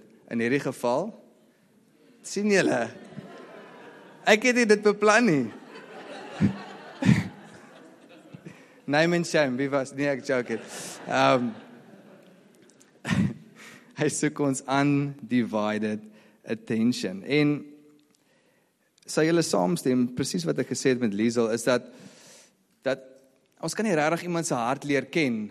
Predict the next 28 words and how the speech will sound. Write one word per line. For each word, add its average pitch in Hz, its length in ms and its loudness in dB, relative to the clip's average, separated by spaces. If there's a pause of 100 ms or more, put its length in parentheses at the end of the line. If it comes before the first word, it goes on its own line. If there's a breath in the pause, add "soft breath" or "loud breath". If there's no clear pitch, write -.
(120)
as 117 240 -8
ons 123 640 -6 (1600)
nie 123 160 -4
regtig 117 400 -4
luister 120 520 -4
wanneer 107 320 -8
hulle 98 180 -12 (640)
iets - 160 -8
wil 117 160 -2
deel 110 220 -2
met 101 180 -10
ons 98 300 -16
nie. - 140 -20 (1080 soft breath)
Dit 135 120 -6
gebeur 151 320 2
met 139 140 -4
almal 131 260 -2
van 110 160 -6
ons, 101 400 -12
nou 110 200 -4
en 113 100 -2
dan, 98 300 -10 (360)
daar 110 240 -10
kom 131 160 -8
onderbrekings, 107 840 -10
daar 107 140 -14
kom 107 200 -14
goed. 104 200 -18